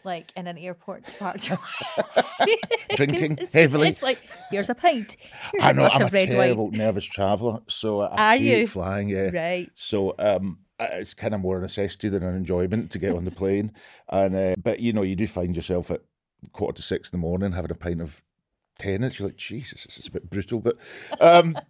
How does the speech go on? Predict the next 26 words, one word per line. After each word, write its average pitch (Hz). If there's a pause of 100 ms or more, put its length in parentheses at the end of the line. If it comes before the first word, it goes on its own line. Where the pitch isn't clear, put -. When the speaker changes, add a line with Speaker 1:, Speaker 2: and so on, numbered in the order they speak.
(120)
Speaker 2:
<laughs> -
you 143
kinda 131
have 87
to, 123
to 82
get, 90
ah, 87
well, 87
I 95
kinda 92
have 87
to, -
to -
get 76
on 82
the 78
plane, 87
so. 92
Speaker 1:
Yeah. 80 (640)
Speaker 2:
And 165
I, 185 (120)
again, 165
I 139
do, -
I, 117